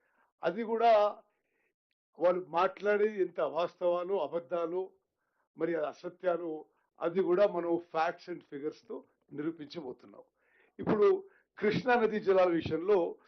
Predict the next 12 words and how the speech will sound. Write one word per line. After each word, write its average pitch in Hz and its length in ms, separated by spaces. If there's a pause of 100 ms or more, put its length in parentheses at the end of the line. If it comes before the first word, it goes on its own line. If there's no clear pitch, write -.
(280)
ఒక 156 160 (480)
ఫిఫ్టీన్ 208 380
ట్వంటీ 170 240
మినిట్స్ 165 420
నేను 160 140
కొన్ని 151 220
విషయాలు 151 380
మీ 147 60
ముందు 131 240
ఉంచుతాను. 104 360 (420)
ఓకే, - 200
నెక్స్ట్. 143 280